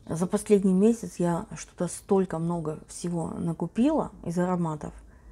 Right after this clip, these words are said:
что прям захотелось сделать видео ароматы, которые я пос-, купила в последнее время, да, то есть хотя бы последний месяц,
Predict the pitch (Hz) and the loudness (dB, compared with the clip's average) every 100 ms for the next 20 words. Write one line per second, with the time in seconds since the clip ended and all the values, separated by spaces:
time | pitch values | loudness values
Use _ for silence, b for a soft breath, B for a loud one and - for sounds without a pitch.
0 | b b b b 180 - - 180 185 180 | b b b b -16 -4 -2 0 0 0
1 | 170 170 180 196 190 160 175 160 180 240 | 2 0 2 2 2 2 0 0 2 4
2 | 240 220 B B B - 170 165 185 269 | 4 2 B B B -4 0 2 4 4
3 | 214 170 - 175 156 143 147 - - - | 2 0 -2 -4 -4 -4 -8 -12 -20 -14
4 | - - - - - 156 240 - - 185 | -14 -14 -20 -12 -6 4 6 6 0 0
5 | 180 170 151 131 - 156 175 175 - 165 | 0 0 -2 -4 -4 -6 -8 -12 -8 -8
6 | - 170 156 - 160 202 196 185 151 - | -4 -4 -4 -4 0 4 4 4 0 -4
7 | - - | -16 -20